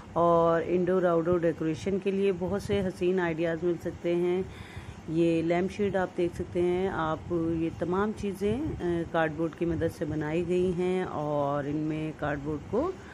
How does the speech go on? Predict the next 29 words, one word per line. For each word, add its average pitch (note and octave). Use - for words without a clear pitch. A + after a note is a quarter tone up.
किस G#3+
किस A3+
तरह G#3
से G#3+
इस्तेमाल F3
किया F3+
गया F3+
है, F#3+
ये F3
तमाम E3+
आइडियाज़ E3+
आपको E3
easily D#3
मिल D#3
जाएंगे। F#3
अगर D#3+
आप D#3
interested E3
हैं A3
तो A3
पूरी F#3+
वीडियो F#3+
को G3
ज़रूर F3+
देखिएगा। G#3
इंशाल्लाह F3+
आपको F3
ये F3+
आइडियाज़ E3